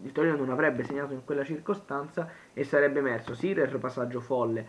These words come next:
ma anche il grande intervento in recupero, quindi aveva messo un po' una pezza.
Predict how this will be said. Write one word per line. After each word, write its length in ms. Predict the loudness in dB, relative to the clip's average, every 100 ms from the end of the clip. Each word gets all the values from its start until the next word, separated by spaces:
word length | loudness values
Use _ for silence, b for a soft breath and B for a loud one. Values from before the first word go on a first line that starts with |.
| B
ma 180 | 2 6
anche 200 | 6 2
il 60 | -2
grande 320 | 0 0 0
intervento 540 | -2 -4 -2 -2 -4
in 60 | -6
recupero, 440 | -4 -4 -4 -6
quindi 260 | -4 -2 2
aveva 220 | 2 2
messo 320 | 2 0 -4
un 100 | -8
po' 120 | -6 -6
una 100 | -4
pezza. 420 | -4 -6 -12